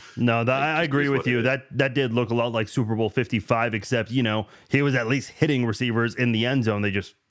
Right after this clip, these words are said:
Speaker 1: you know, dropped it, but that's also happening this year as well.
Speaker 2: Well, you know, kinda like
Speaker 1: Uh,
Speaker 2: Uh-huh.
Speaker 1: go ahead.
Speaker 2: Well, the other piece is that, you know,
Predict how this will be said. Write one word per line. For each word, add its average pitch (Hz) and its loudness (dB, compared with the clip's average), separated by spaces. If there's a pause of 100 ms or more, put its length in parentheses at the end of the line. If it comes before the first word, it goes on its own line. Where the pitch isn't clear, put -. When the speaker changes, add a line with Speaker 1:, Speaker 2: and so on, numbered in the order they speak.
(280)
Speaker 1:
you 101 -2
know, 92 -2
dropped 110 -2
it, 87 -8
but 92 -6 (640)
that's 98 2
also 95 -6
happening 95 0
this 98 -2
year 110 2
as 104 -2 (160)
well. 139 2
Speaker 2:
Well, 131 0
you 190 -4
know, 120 -4
kinda 139 -2
like 135 -8 (280)
Speaker 1:
Uh, 131 2 (560)
Speaker 2:
Uh-huh. 120 -4 (100)
Speaker 1:
go 165 4
ahead. 107 -2
Speaker 2:
Well, 127 -2
the 143 -2
other 147 0
piece 131 -10
is 95 -12
that, 101 -8
you 98 -8
know, 76 -10